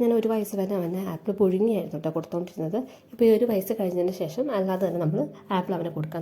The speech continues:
തുടങ്ങി. കൊടുക്കുന്നത് ഫുൾ അവർ കഴിക്കണമെന്നൊന്നുമില്ല ട്ടോ. ചിലപ്പോൾ കഴിക്കും, ചിലപ്പോൾ കഴിക്കില്ല. ഓരോ ദിവസം എനിക്ക് തോന്നുന്നു ഓരോ ഇഷ്ടങ്ങളാണ് അവർക്ക്. അതൊക്കെ കഴിഞ്ഞ് നമ്മൾ ലഞ്ച് കഴിക്കുന്ന സമയത്ത് നമ്മുടെ കൂടെ ഇരുത്തിയിട്ട് അന്നത്തെ ദിവസം എന്താണോ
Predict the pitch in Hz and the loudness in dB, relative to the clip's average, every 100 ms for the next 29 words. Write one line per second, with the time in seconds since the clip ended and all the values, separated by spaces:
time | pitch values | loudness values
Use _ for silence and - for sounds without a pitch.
0 | 160 147 151 - 196 185 175 180 240 247 | -8 -8 -6 0 0 0 -2 -2 -2 0
1 | 240 247 226 196 196 208 214 208 165 143 | 0 0 2 2 4 4 6 6 2 0
2 | - - 175 151 - 196 214 202 254 240 | -6 -10 -8 -8 -8 -4 -2 2 2 2
3 | 190 208 208 180 185 180 196 185 196 214 | -2 -2 -2 -2 0 -2 -2 -2 0 2
4 | 240 220 226 214 208 208 196 175 208 202 | 2 4 4 4 2 0 0 2 2 0
5 | - 190 196 170 156 - - - _ _ | -2 -2 0 0 -4 -10 -16 -18 _ _
6 | _ _ _ _ - 226 190 208 254 240 | _ _ _ _ -10 -4 -2 2 2 4
7 | 233 226 196 226 240 190 226 196 185 180 | 4 6 6 6 6 4 4 2 2 -2
8 | 180 170 165 190 226 196 214 262 220 190 | -2 -2 -2 0 0 2 2 2 2 2
9 | 180 - 160 156 262 - - - 170 170 | -2 -4 -6 -2 -4 -6 -14 -4 -2 0
10 | 220 220 214 196 185 185 196 | -2 -4 -2 -2 0 0 2